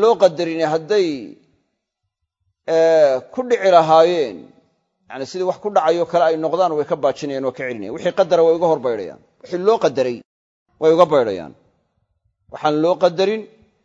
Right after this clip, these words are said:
way ka celinayaanoo waa ka ilaalinayaan. Marka, ee, malaa'igta noocaas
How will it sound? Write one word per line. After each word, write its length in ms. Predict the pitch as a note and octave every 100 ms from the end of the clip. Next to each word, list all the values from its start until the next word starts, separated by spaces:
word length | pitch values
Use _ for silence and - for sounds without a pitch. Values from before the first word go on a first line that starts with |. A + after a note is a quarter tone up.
| _ _ _ -
way 140 | C#3+
ka 160 | - F#3+
celinayaanoo 640 | D#3+ F3 F3+ D3+ D3 D3
waa 120 | C3+
ka 100 | - B2+
ilaalinayaan. 540 | A#2 G#2 F2+ C#2 - _ _ _ _ _ _ _ -
Marka, 300 | D#3+ D#3+ B2+ - - _ _ _ _ _ _ _ _ _ -
ee, 340 | C#3 C#3+ C#3 A2
malaa'igta 460 | D3 E3+ F#3+ - D#3+
noocaas 420 | F3+ D3 C#3